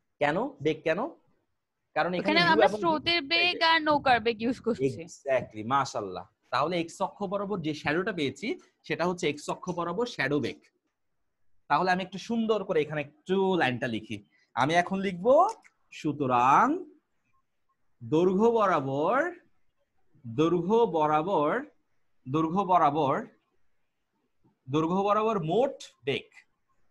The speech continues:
Speaker 1: দৈর্ঘ্য বরাবর মোট বেগ বা ওইটাকে আমরা উপাংশ বলতে পারি, যাই হোক, দৈর্ঘ্য বরাবর মোট বেগ বলি, দৈর্ঘ্য বরাবর মোট বেগ বি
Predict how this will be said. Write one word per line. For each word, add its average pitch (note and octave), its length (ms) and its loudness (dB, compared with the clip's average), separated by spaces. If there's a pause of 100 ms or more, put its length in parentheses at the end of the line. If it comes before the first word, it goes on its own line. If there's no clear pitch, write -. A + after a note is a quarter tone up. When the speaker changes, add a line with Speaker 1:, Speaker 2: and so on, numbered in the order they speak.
(160)
Speaker 1:
দৈর্ঘ্য E3 320 0
বরাবর A3+ 340 2
মোট A3 480 -2 (400)
বেগ F3 320 2 (140)
বা F3 340 2
ওইটাকে G#3 380 -2
আমরা G#3 180 2
উপাংশ D#3+ 340 0
বলতে E3 260 -2
পারি, D3+ 140 -4
যাই G#3+ 160 0
হোক, F3 220 -2 (260)
দৈর্ঘ্য E3 240 0
বরাবর G3 320 0
মোট F3+ 320 -2
বেগ B2+ 260 -4
বলি, C#3 280 -4
দৈর্ঘ্য D3 240 -2
বরাবর D#3+ 360 -4
মোট F3 280 -6
বেগ C3+ 200 -6 (1120)
বি F3+ 480 0